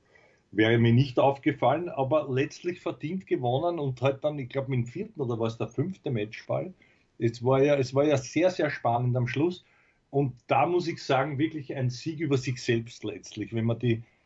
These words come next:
wenn man die Entwicklung kennt, wenn man weiß, wie schwer sie sich getan hat, mit sich selber eben immer emotional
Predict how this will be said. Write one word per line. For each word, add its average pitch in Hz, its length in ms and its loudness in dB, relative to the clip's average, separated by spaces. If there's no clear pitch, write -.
wenn 117 100 -2
man 120 140 0
die 131 160 2
Entwicklung 160 500 0
kennt, 165 320 -2
wenn 139 120 0
man 127 120 0
weiß, 113 340 -4
wie 131 60 -2
schwer 123 340 0
sie 135 140 -8
sich 123 200 -8
getan 123 400 0
hat, 135 200 -2
mit 143 200 -2
sich 151 240 -4
selber 131 420 0
eben 135 200 -4
immer 147 440 -6
emotional 113 840 -4